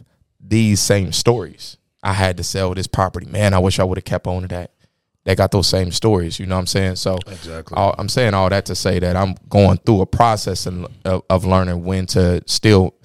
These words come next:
Speaker 1: be in the right position and not say, "Oh, you know, we own this, so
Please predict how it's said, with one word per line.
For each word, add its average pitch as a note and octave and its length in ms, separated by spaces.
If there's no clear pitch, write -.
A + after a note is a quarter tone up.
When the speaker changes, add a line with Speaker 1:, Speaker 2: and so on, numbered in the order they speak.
Speaker 1:
be A2 240
in G2 100
the F2+ 40
right F2+ 220
position F#2 420
and E2+ 80
not F2 160
say, - 240
"Oh, E2+ 260
you F2 160
know, F2 280
we G#2 160
own A2 260
this, F2 180
so F2 440